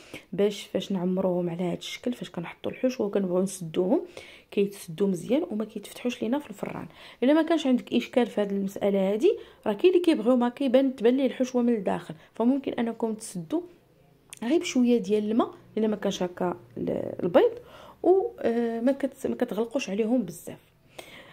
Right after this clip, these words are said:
آه، كما شفتوا معايا حطيت الحشوه فيهم، كنبدا ناخذ كل وحده على حده هكا، كنرجع عليها العجينه، وكنحاول هكا، هانتوما كنحاول دائما الجوانب ما يكونش فيهم الحشوه،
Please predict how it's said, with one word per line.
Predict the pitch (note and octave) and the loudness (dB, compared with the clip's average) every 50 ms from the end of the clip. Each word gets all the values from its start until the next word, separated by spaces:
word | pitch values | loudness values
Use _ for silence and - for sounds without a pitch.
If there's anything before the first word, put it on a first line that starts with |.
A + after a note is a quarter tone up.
| - _ - | -10 _ 2
آه، | G3 G3 G3 G3 G3+ | 2 4 4 4 2
كما | G3+ - D4+ D#4+ | 2 4 4 4
شفتوا | D#4+ D#4+ - D4 | 4 4 2 2
معايا | B3+ B3+ B3+ B3 | 4 4 4 4
حطيت | A#3 - - - C#4+ C#4 | 2 0 0 0 0 0
الحشوه | C4 B3 - A#3+ - - G3+ G3 | -2 -2 0 -2 0 0 0 -2
فيهم، | F#3+ F#3+ - - F#3 F3+ G#3+ D#4 A4 A4 - - - - - _ - | -2 -2 -2 -4 -2 0 0 0 0 -2 -6 -14 -20 -20 -20 _ 2
كنبدا | B3+ B3 G#3+ G3+ G3+ A#3 A#3 | 2 4 4 2 2 2 0
ناخذ | A#3 A#3 A3+ - - F#3+ F3 - - | 0 -2 -4 -4 -6 -8 -8 -8 -8
كل | - - D4+ C#4 C4 A#3 | -2 0 0 2 2 2
وحده | A3 G#3 - - - - G3 - - - | 0 0 -6 -8 -6 -6 -6 -6 -8 -10
على | E3 E3 F#3 F#3+ G3 | -6 -2 0 0 0
حده | F3+ - - F#3+ - - | -2 -4 -6 -6 -6 -6
هكا، | D#3+ D#3+ E3 - - - | -6 -6 -8 -8 -6 -6
كنرجع | E4 E4 - A3+ G#3 G3 F#3 F3 F3 - A#3 G#3 E3 | -6 -4 -4 -4 -4 -4 -4 -4 -4 -4 -4 -4 -4
عليها | D#3+ E3 F#3 F3+ D#3+ E3+ F3+ - - - - - - - _ _ - | -4 -4 -2 -2 -2 -4 -6 -8 -12 -20 -20 -20 -20 -20 _ _ -2
العجينه، | G3+ G3 F#3+ F#3 D#3+ E3 F3+ F3 F3 E3+ F3 F3 F3+ B3 F4+ - - - _ _ _ _ _ - - _ | 0 2 2 0 2 0 0 0 0 -2 -4 -2 0 0 -2 -2 -6 -16 _ _ _ _ _ -20 -20 _
وكنحاول | - B3+ B3 - B3 A3+ G#3 - - G#3+ G3 F#3 F#3+ A3 G3+ | -4 -4 0 2 0 0 0 -2 -2 0 0 0 0 0 -2
هكا، | E3 E3+ F3 F3 - - F#3+ | -2 -4 -6 -8 -8 -10 -8
هانتوما | F3+ F3 D#3+ - - F3 - - - - - _ _ _ _ _ _ _ _ _ _ _ _ _ _ - | -8 -8 -10 -10 -10 -8 -6 -6 -8 -8 -10 _ _ _ _ _ _ _ _ _ _ _ _ _ _ -6
كنحاول | G3 F3+ - - A#3+ A#3 A3 G#3+ | -6 -6 -4 -2 0 2 2 2
دائما | G#3 - A3+ G#3+ G#3 | 0 0 0 -2 -2
الجوانب | G3+ G3 G3+ A#3 D4 F4 D4+ | 0 0 2 2 2 2 2
ما | A#3+ A3+ | 0 0
يكونش | A3 - C#4+ C4+ | 0 -4 -6 -6
فيهم | - - A#3 G#3 G3 | -4 -6 -4 -4 -4
الحشوه، | F#3+ - - - G3 - - - E4+ A4+ | -4 -4 -6 -8 -8 -6 -4 -4 -4 -4